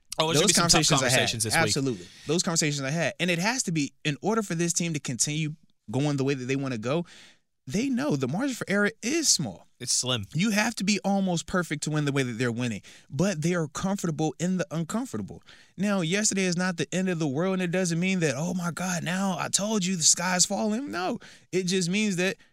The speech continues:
Speaker 2: when we do not play the way that we have to play, it doesn't matter if it's Peyton Manning out there or if it's Dorian Thompson-Robin out there. You can still get beat,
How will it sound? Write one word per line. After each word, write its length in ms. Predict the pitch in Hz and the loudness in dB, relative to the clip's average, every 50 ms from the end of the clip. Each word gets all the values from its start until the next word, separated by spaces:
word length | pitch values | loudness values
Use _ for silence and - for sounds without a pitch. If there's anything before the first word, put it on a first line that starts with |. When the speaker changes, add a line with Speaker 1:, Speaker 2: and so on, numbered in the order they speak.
| _ _ _ _ _ _ _ _ _ - | _ _ _ _ _ _ _ _ _ -10
Speaker 2:
when 240 | 107 113 113 113 | -6 -6 -4 -2
we 180 | 113 117 123 139 | -2 -2 -2 -2
do 200 | 131 117 104 98 | -2 -4 -4 -4
not 380 | 90 87 87 95 117 139 - - | -4 -8 -8 -8 -8 -8 -8 -8
play 240 | - 156 160 165 160 | -4 -2 0 0 0
the 120 | 147 123 | 0 -2
way 220 | 101 107 117 131 131 | -4 -2 0 0 0
that 160 | 123 123 107 | 0 -2 -4
we 300 | 98 104 113 123 135 135 | -2 -2 -2 0 0 0
have 240 | 143 143 143 147 - | 0 -2 -4 -4 -2
to 120 | - 170 | -4 -4
play, 340 | 160 - 202 214 226 254 262 _ - _ _ _ - | -2 0 0 0 0 -2 -4 _ -16 _ _ _ -2
it 140 | 160 190 196 | -2 0 0
doesn't 300 | 220 208 190 180 190 190 | 0 0 0 0 0 0
matter 260 | 185 185 185 185 185 | 2 2 2 2 0
if 320 | - - 165 165 160 - | 0 0 -2 -2 -2 0
it's 240 | 180 170 160 - - - _ _ _ _ - | 0 4 4 2 2 0 _ _ _ _ -8
Peyton 320 | - 135 135 127 110 113 107 | -2 2 2 2 2 0 -2
Manning 320 | 127 170 214 233 233 233 | 0 0 0 0 0 0
out 220 | 240 240 233 214 - | 0 0 0 -2 -2
there 260 | 247 247 240 247 240 - - _ _ - | 0 0 0 -2 -4 -8 -20 _ _ -4
or 140 | - 156 | -2 -2
if 100 | 160 143 | -2 0
it's 160 | 120 113 104 98 | -2 -4 -4 0
Dorian 380 | 98 135 180 202 214 208 202 | 0 2 2 2 2 0 0
Thompson-Robin 680 | 196 220 202 202 208 202 220 196 170 135 127 117 117 113 110 | 0 0 0 -2 -2 -2 -2 0 2 2 2 0 0 -4 -4
out 180 | 107 104 - | -4 -6 -6
there. 220 | - 107 92 95 - - _ _ _ _ | -8 -8 -10 -10 -16 -20 _ _ _ _
You 220 | - 120 143 160 160 | -6 -2 -2 -2 -2
can 180 | - - 95 | -2 -2 0
still 520 | - - - - 180 208 214 220 226 220 175 | 0 0 2 2 0 0 0 0 0 -2 -2
get 360 | 135 143 170 208 147 147 123 | 0 0 0 0 -2 -4 -6
beat, 200 | 156 147 - | -6 -6 -6